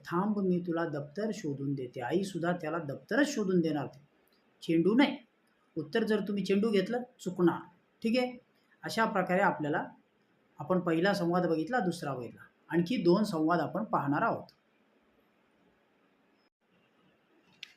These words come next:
पुढचा संवाद आपल्याला बघायचा आहे. तुम्ही माझ्या आधी संवाद वाचू शकता,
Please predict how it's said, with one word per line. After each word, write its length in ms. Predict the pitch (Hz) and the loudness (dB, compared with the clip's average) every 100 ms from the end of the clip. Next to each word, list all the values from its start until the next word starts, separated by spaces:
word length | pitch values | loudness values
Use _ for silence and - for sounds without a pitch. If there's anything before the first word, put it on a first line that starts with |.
| _ _ - - - - - _ _ _ _ _ _ | _ _ -12 -12 -18 -14 -14 _ _ _ _ _ _
पुढचा 300 | 185 180 247 | 0 4 4
संवाद 420 | 233 180 175 214 | 4 4 4 6
आपल्याला 340 | 208 196 202 196 | 4 4 4 4
बघायचा 380 | 175 175 170 185 | 6 4 4 2
आहे. 160 | 254 - - _ _ _ _ - | 0 -4 -12 _ _ _ _ 2
तुम्ही 200 | 180 202 | 4 6
माझ्या 280 | 196 185 190 | 4 6 4
आधी 180 | 190 | 4
संवाद 380 | 190 180 180 190 | 2 2 2 4
वाचू 260 | 185 180 185 | 4 2 -2
शकता, 400 | 175 - 220 | -6 -8 -10